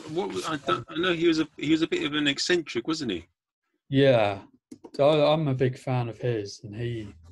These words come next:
Speaker 2: well, I think my personality's kind of similar to his, and he, like, he started meditating. That's when he started performing, 'cause he was meditating,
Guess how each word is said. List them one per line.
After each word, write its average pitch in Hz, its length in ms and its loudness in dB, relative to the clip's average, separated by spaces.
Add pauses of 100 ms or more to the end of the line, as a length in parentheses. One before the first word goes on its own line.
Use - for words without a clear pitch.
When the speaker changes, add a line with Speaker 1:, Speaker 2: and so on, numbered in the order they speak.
(1200)
Speaker 2:
well, 143 120 8
I 147 40 6
think 196 200 2
my 156 160 2
personality's 151 1300 -4
kind 151 280 -4
of 131 80 -4
similar 160 680 -4 (500)
to 139 140 -6
his, 180 360 -2 (840)
and 123 180 -2
he, 135 680 -2 (1080)
like, 127 160 2
he 156 160 0
started 127 420 2
meditating. 113 960 -4
That's - 300 -10
when 107 160 -8
he 101 440 -12
started 123 400 -8
performing, 104 760 -10 (520)
'cause 113 140 -14
he 101 140 -10
was 101 160 -10
meditating, 117 960 -6